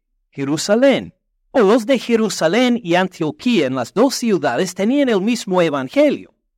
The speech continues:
solo que la población, los hermanos que formaban la iglesia eran bastante diferentes. Los de Jerusalén eran principalmente judíos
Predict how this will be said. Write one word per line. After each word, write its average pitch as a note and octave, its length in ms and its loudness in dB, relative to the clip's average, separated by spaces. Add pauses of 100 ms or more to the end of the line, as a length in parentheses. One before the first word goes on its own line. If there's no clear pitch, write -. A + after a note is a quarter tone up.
(300)
solo G#3 320 2
que A3+ 180 0
la F3+ 140 2
población, F#3+ 1080 0
los E3+ 220 -2
hermanos F#3+ 640 0
que D#3+ 180 -8
formaban E3+ 520 0
la D3 140 0
iglesia G#3 540 0
eran G3+ 280 -2
bastante E3 560 -2
diferentes. F3 760 0 (180)
Los F#3 200 0
de E3 140 0
Jerusalén D#3+ 720 -2
eran A#3 380 0
principalmente G3+ 1000 0 (220)
judíos C4+ 880 -2